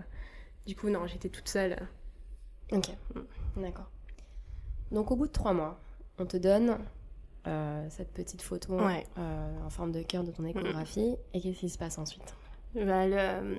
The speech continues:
Speaker 1: le lendemain, <laughs> euh, je pars, euh, au travail, mais j'étais un peu, euh, en retard. Euh, euh, j'étais en retard, donc je me suis dit, je vais économiser mon temps de marche pour aller jusqu'à la gare et prendre le mé-, le vélo.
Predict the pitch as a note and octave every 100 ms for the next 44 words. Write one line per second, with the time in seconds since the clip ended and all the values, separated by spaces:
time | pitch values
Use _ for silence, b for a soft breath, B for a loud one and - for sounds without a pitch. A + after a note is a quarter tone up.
0 | - - B B G#3 G3+ A#3+ A3+ G#3 G#3+
1 | - - - - - - - - G#3+ G3
2 | G3 F#3+ F#3 F#3+ G#3 G#3 G3 F#3+ F#3+ F#3+
3 | - G3 G3 A3 A#3+ G3+ F#3+ F#3+ F#3+ -
4 | G#3+ G3+ F#3 - F#3+ F#3 G3+ G3+ G3+ F3+
5 | F3+ F3+ - B B B B B - G#3
6 | F#3 F#3 B2 - - - - - G#3 -
7 | A#3 G#3 G#3+ C4 A#3 G#3+ G#3 G3+ B3+ A3+
8 | G3 A3 G#3+ G#3+ G#3+ A#3 G#3+ G3 G3+ G3+
9 | G#3 G#3+ - G3+ G3 G3 - F#3+ F#3+ G3+
10 | G#3 G#3 F#3 G#3 G3+ F#3+ F#3+ F#3+ F3+ F3+
11 | F3+ A#3